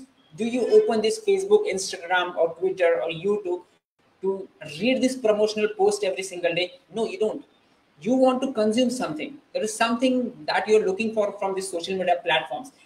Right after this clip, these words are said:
And that is the same thing your audience is also looking from these platforms. And you have to give that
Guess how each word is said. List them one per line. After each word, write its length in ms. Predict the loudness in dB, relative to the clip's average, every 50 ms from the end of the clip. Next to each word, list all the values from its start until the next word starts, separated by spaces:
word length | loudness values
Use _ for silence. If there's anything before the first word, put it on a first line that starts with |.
| _ _ -10
And 160 | -10 -4 0 2
that 160 | 2 4 2
is 80 | 0
the 80 | -2 -2
same 480 | -4 -4 -2 0 2 2 2 2 2 2
thing 120 | 4 4
your 140 | 4 4 4
audience 320 | 4 4 2 2 0 -2
is 80 | 0 0
also 240 | 0 0 0 -2 -4
looking 240 | -4 -4 -4 -4
from 240 | -4 -2 -2 -2 0
these 260 | 0 -2 -2 -4 -10 -16 _ _ -4
platforms. 600 | 0 2 2 2 0 -4 -10 -12 -14 -14 -14 -16 -18 _ _ _ -12
And 100 | -8 0
you 120 | 2 2
have 300 | 4 4 2 0 -2 -4 -6
to 60 | -10
give 260 | -8 -8 -8 -6 -4
that 280 | -4 -4 -4 -6 -14